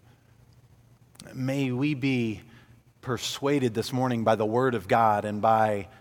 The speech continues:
the many, many accounts of God foretelling and making good on his promises, that we too would trust him to make good on those promises, on every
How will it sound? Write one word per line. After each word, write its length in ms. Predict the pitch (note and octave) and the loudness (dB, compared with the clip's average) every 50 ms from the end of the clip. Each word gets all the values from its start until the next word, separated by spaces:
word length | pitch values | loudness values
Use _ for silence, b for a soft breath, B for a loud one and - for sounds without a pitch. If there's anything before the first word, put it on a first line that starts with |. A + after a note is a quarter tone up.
| B B B | B B B
the 140 | A#2+ A#2+ A#2+ | 0 2 2
many, 680 | A#2 B2 C3 C#3 D3 C#3+ C#3+ C#3+ C3 A#2 G#2+ G2+ F#2 - - | 2 0 0 0 0 2 2 2 0 -2 -4 -6 -10 -10 -6
many 600 | A#2 C3 C3+ C#3 C#3 C#3 C3 B2 G#2 F#2 F2+ E2+ - b b b b b b C3 | -4 -2 0 0 0 0 0 -2 -4 -6 -8 -14 -16 b b b b b b -8
accounts 540 | B2 - - C#3+ C3+ B2 A2+ G#2+ - - | -8 -4 -2 0 0 0 0 -2 -4 -4
of 180 | A#2+ G#2 G2 G2 | -6 -6 -4 0
God 520 | B2+ B2 A#2+ A#2 A#2 A2+ G#2+ G#2 G2 G2+ B B B - | 2 4 6 6 6 4 4 0 -2 -6 B B B -20
foretelling 1040 | - - - C3+ A#2 A2 - - - - - D3 D3 C3 A#2 G2+ F#2+ F#2 G2 F#2+ B B B B | -10 -4 0 0 0 0 -2 -6 -8 -2 0 2 2 2 0 -2 -4 -6 -10 -12 B B B B
and 160 | A#2+ A#2 A2 | -6 -4 -2
making 380 | A2+ B2 B2+ - B2+ A2+ A2 G#2+ | -2 -2 -2 -2 -4 -6 -6 -6
good 360 | G#2 A#2+ C3+ C#3+ C#3+ C3+ A#2+ | -4 0 2 4 4 4 2
on 280 | A#2+ - A#2+ A2+ A2 A2 | 0 -2 -4 -4 -4 -2
his 200 | A#2 A2+ G2 - | -2 -4 -4 -6
promises, 800 | - - C#3 C3 C3 C3 A#2+ A2+ G2 - - G2+ F#2+ F#2 F#2+ | -6 -4 -2 0 0 0 0 -2 -4 -4 -6 -8 -8 -8 -4
that 180 | G2 A#2+ A2 - | -2 -2 -2 -2
we 220 | B2 C3 C#3+ C#3+ | -2 -2 -2 -2
too 480 | - - - D#3 E3 D#3+ C3 A2 G#2+ G#2 | -2 -4 -4 -4 -2 -2 -2 -2 -2 -2
would 400 | G#2 G#2 G#2 G2+ G#2 G#2+ G#2 F#2 B B B B B B | -4 -4 -4 -2 -2 -4 -6 -6 B B B B B B
trust 340 | - - D3 C#3 - - - | 0 4 4 4 4 2 -2
him 120 | B2 A2 | -4 -4
to 120 | G#2+ - A2+ | -2 -4 -2
make 220 | A2 A2+ A2+ - | -2 -2 -2 -2
good 220 | G#2+ A#2 A#2 A2+ A2 | 0 2 2 2 2
on 260 | G#2 G2+ G2 F#2+ F2+ B B B B B B - | 0 -2 -4 -6 -10 B B B B B B -8
those 440 | G2+ A2 B2+ B2+ B2+ B2 A2 - | 0 2 4 4 4 2 -2 -4
promises, 720 | - - - G#2+ G2 F#2+ F#2+ F#2 - - F2 E2 - - - B B B | -8 -8 -8 -8 -6 -6 -8 -10 -10 -12 -12 -14 -14 -16 -16 B B B
on 160 | B2+ B2+ B2+ A#2+ A#2+ | 0 2 2 0 4
every 600 | C#3 D3 D#3 C3+ B2+ B2+ C3 B2 G#2+ G2 F2 | 6 6 6 6 2 -2 0 0 0 -2 -4